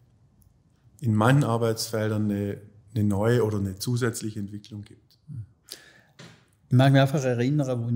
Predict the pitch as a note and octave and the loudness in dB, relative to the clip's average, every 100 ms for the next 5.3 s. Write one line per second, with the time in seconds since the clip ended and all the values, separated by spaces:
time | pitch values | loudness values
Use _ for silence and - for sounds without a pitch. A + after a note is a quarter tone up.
0 | B2+ C3 - A2+ C3+ B2 A#2+ A#2+ A2+ A2 | -4 -4 -2 -2 -2 -4 -4 -4 -6 -8
1 | A2+ G#2+ A2 - A#2 G2+ C3+ E3 D#3+ D#3 | -6 -4 -4 -4 -4 -2 0 0 -2 -6
2 | - - C3+ - - C#3 C#3 G#2+ A2 D3+ | -8 -6 -6 -8 -8 -6 -4 -2 -2 -2
3 | E3 C3 B2 - - - A#2 A2+ A2 - | -6 -10 -10 -12 -14 -8 -4 -2 -2 -6
4 | - A#2 A2+ A2 - G#2+ A#2+ E3 - B2+ | -4 0 2 2 2 0 0 -2 -2 -2
5 | C3+ C#3 B2 | 0 -2 -4